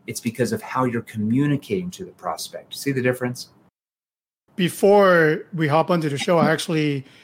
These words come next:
Speaker 2: watched one of the video that you have. It's in price objection. When you, let's say,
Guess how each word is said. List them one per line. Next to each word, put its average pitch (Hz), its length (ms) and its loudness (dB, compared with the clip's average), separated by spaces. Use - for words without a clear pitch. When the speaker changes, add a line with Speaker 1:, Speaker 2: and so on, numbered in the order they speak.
Speaker 2:
watched 175 280 2
one 202 220 4
of 185 100 4
the 143 60 -4
video 190 320 6
that 151 200 0
you 151 80 -2
have. 147 200 -2
It's - 260 -6
in 170 220 2
price 196 360 2
objection. 151 680 -2
When 165 240 2
you, 170 100 2
let's 175 180 2
say, 160 380 2